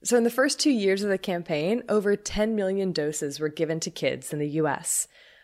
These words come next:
But that wasn't enough. And the vaccination effort wasn't equal in all places. So, for instance, rural and inner city areas had lower rates of vaccination.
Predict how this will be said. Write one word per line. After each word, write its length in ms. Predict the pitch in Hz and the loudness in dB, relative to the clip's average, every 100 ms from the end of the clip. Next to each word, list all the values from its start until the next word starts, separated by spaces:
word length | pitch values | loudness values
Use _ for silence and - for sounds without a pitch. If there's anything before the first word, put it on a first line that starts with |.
| _ _ _ _ _ | _ _ _ _ _
But 280 | 180 175 - | 4 4 0
that 220 | 170 302 | -2 2
wasn't 300 | 277 320 311 | 6 6 6
enough. 520 | 294 339 - - - - _ _ _ _ _ _ _ _ | 2 0 -2 -6 -14 -16 _ _ _ _ _ _ _ _
And 160 | 190 233 | 2 4
the 40 | |
vaccination 600 | 220 247 - 247 240 247 220 | 6 6 4 2 4 2 2
effort 320 | 226 233 - | 4 2 2
wasn't 480 | 165 180 208 240 - | 0 2 4 4 2
equal 320 | 220 - 170 | -2 -2 0
in 60 | |
all 160 | 165 160 | 2 0
places. 640 | 170 180 - 143 143 - - _ _ _ _ | 0 -2 -2 -4 -4 -8 -8 _ _ _ _
So, 120 | - 165 | -8 -6
for 160 | 170 | -4
instance, 420 | - 190 196 185 | -2 0 0 -2
rural 420 | 160 160 175 185 175 | -2 4 6 8 6
and 120 | 165 | 4
inner 180 | 165 156 | 2 0
city 400 | - 262 262 - | 2 4 4 2
areas 360 | 165 160 160 | 4 4 2
had 220 | - 156 | 0 -2
lower 280 | 151 165 160 | 4 6 6
rates 260 | 151 151 - | 4 0 -2
of 60 | |
vaccination. 800 | 143 135 - 175 196 - - 170 | -4 -4 -4 0 0 -2 -8 -14